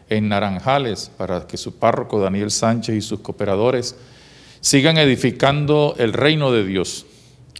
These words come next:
Pedimos por el eterno descanso de Ramón Chávez, Narciso Chávez, Francisco Pavón,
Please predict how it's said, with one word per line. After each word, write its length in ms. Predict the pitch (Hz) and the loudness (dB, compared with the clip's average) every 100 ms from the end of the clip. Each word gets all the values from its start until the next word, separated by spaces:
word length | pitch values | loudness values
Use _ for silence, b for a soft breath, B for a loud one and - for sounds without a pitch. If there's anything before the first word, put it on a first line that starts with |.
| B B B B - | B B B B 0
Pedimos 520 | 123 135 160 156 151 | 4 6 6 6 4
por 180 | - 123 | 4 6
el 100 | 117 | 6
eterno 540 | 110 123 127 139 139 | 4 4 4 2 2
descanso 840 | 127 107 - 123 123 - 143 131 B B B _ _ _ _ _ _ - | 2 0 0 0 -2 -2 -2 -2 B B B _ _ _ _ _ _ -2
de 140 | 110 | -2
Ramón 480 | 92 107 104 123 110 | 0 0 0 -2 -4
Chávez, 600 | - 120 127 131 127 - | 0 2 2 0 -4 -8
Narciso 640 | 104 101 98 - 120 - | -4 -4 -4 -6 -4 -4
Chávez, 640 | 110 - 104 110 107 - - b b b b b b b | -6 -2 0 0 -2 -8 -14 b b b b b b b
Francisco 680 | - 135 127 165 160 170 156 | 2 4 4 0 0 0 2
Pavón, 580 | 123 127 143 117 95 | 4 4 2 0 -4